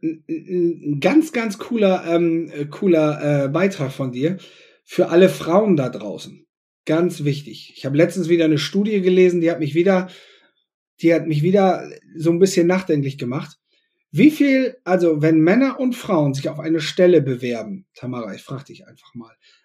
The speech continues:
ein Mann bewirbt sich auf eine Stelle. Wie viel Prozent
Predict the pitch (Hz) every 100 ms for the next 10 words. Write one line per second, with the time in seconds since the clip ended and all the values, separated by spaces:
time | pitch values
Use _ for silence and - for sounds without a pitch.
0 | _ 151 156 170 214 294 254 196 240 240
1 | 240 208 190 185 175 170 - 143 120 104
2 | _ _ _ _ _ _ _ _ _ -
3 | 120 139 294 311 302 - - 262 - -
4 | 196 143 117 -